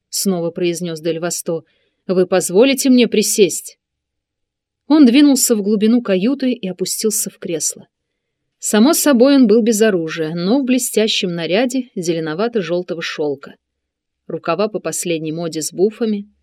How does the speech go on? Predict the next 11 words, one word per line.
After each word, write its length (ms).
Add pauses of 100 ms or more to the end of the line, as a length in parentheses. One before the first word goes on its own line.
(300)
пояс 380
на 140
талии 360
богато 460
украшен 560
изумрудами. 680 (1300)
Ему 220
разрешили 640
выписать 560
из 120
Неаполя 580